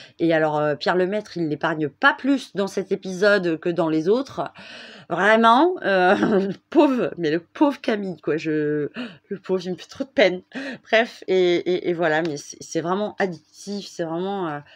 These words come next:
ça se dévore. Et, euh, et, et ouais, je suis curieuse de voir la suite. C'est pareil, je le mets en pause, je le termine pas. Enfin, je le termine pas, <laughs> je l'abandonne pas. Et puis, euh, j'ai, euh, la petite nouvelle qui suit, euh, la trilogie, qui la complète, on va dire,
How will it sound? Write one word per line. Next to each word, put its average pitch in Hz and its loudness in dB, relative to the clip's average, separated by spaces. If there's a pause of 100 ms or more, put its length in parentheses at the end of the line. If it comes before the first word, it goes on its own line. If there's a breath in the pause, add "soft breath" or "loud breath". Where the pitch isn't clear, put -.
(120)
ça - -14
se - -10
dévore. 170 2
Et, 147 -6
euh, 135 -8
et, 143 -10
et 147 -6
ouais, 139 -8
je 156 -14
suis - -20
curieuse 185 -2
de 165 -4
voir 175 -4
la 156 -4
suite. - -18
C'est 165 -12
pareil, 165 -6
je 156 -6
le 147 -6
mets 165 -4
en 165 -6
pause, 175 -6
je 151 -10
le 143 -10
termine 165 -6
pas. 165 -4 (280 loud breath)
Enfin, - -6
je 147 -4
le 139 -4
termine 160 -8
pas, 165 -14
<laughs> - -10
je - -2
l'abandonne 220 4
pas. 208 2
Et 165 -2
puis, 190 -4
euh, 165 0
j'ai, 180 0
euh, 147 0
la 165 -2
petite - -14
nouvelle 220 0
qui - -14
suit, 214 -12
euh, 160 -6
la 160 -6
trilogie, 170 -6
qui - -10
la 151 -4 (380)
complète, 170 -6
on 160 -10
va 135 -6
dire, 160 -10